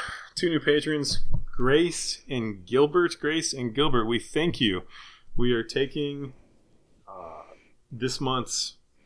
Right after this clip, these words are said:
patronage, and we are instructing our Methodist interns to buy us an entire crate of the Jim Baker covid solution,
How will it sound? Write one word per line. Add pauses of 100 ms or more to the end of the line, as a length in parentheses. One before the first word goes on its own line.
patronage, (920)
and
we
are
instructing
our (180)
Methodist
interns (1400)
to
buy
us (480)
an
entire
crate
of
the
Jim
Baker
covid
solution,